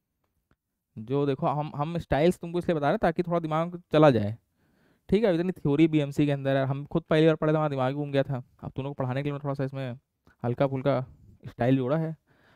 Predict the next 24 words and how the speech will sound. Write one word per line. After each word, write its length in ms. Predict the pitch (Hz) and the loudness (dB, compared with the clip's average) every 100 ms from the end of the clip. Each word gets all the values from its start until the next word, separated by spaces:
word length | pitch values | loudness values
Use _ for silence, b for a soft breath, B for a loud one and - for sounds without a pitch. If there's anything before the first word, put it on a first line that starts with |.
| b | b
हाँ, 120 | 170 | 0
तो 100 | 175 | 0
सर 160 | 208 220 | 0 0
हम 100 | 202 | 0
यहाँ 120 | 185 | -2
पे 100 | 190 | -2
देख 160 | 190 202 - | 0 0 2
पा 100 | 135 | 0
रहे 120 | 120 | 0
हैं 180 | 151 233 _ _ _ _ _ b b b _ | -4 -8 _ _ _ _ _ b b b _
कौन 240 | 160 190 | -2 2
है 120 | 185 180 | 2 2
जहाँ 160 | 165 | 2
पे 80 | 170 | 2
साउंड, 340 | 180 147 165 170 | 0 0 -2 -2
साउंड 240 | 160 170 | -2 0
लिखा 200 | 151 170 | 2 2
हुआ 180 | 160 143 | 4 2
है। 140 | 170 226 _ - | 2 -2 _ -8
एक 160 | 147 | -6
तो 80 | - | -4
यहाँ 240 | 185 143 196 | -4 0 4
लिखा 240 | 190 202 | 4 4
है, 160 | 196 | 0